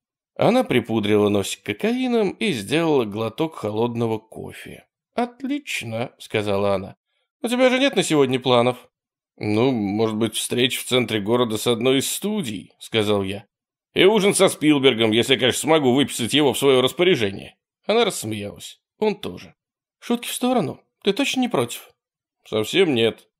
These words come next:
Он вернулся от своих воспоминаний к очереди на кассу. "Сэр", спросила кассирша,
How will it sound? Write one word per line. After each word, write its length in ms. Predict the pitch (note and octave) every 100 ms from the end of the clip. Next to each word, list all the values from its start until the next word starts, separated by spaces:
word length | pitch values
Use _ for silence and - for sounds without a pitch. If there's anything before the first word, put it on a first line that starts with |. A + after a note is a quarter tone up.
| _ _ _ -
Он 200 | A#3+ B3+
вернулся 600 | G3 D#3+ F3+ G#3 - C#3+
от 80 | -
своих 400 | A#2 D3 C#3+ A#2
воспоминаний 920 | G#2+ - G#2+ G#2+ C#3+ A3 G3+ F#3+ E3+
к 140 | -
очереди 540 | B2+ C#3+ C#3+ C3+ B2 B2
на 160 | A#2
кассу. 640 | - G2 - - - - _ _ _ _ _
"Сэр", 520 | - - B3 G#3 A#2 - _ _
спросила 480 | - A2+ A2 A2+ G#2
кассирша, 560 | G#2 - G2 - -